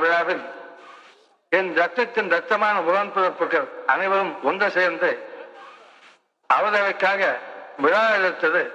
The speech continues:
அதுவும் மாபெரும் விழா எடுத்தது எனக்கு மிகவும் பெருமையாக இருக்கின்றது.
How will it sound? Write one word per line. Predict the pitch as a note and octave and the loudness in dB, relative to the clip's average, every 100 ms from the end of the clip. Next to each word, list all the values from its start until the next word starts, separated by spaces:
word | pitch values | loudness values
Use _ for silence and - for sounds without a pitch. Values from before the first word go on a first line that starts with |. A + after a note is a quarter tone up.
| - - - - - - _ _ - | -14 -20 -20 -20 -20 -20 _ _ 0
அதுவும் | F#3+ F#3+ C#3 A#2 | 2 2 0 2
மாபெரும் | D#3 G#3 G#3 G#3 D#3+ | 2 2 2 2 2
விழா | F3+ F3+ | 4 4
எடுத்தது | E3 D3+ D#3+ E3 C#3+ - - - D#3+ | 2 0 0 0 0 -4 -8 -2 0
எனக்கு | F3 - D3+ B2+ B2 - - - - _ - | 0 0 0 0 -4 -12 -18 -20 -20 _ -2
மிகவும் | D#3+ F#3 F#3+ F3 D#3 | 0 2 2 0 2
பெருமையாக | E3 F3+ F3 E3 D3 | 2 4 2 2 0
இருக்கின்றது. | D3 - B2+ A#2+ G#2 | -2 -2 -2 -4 -6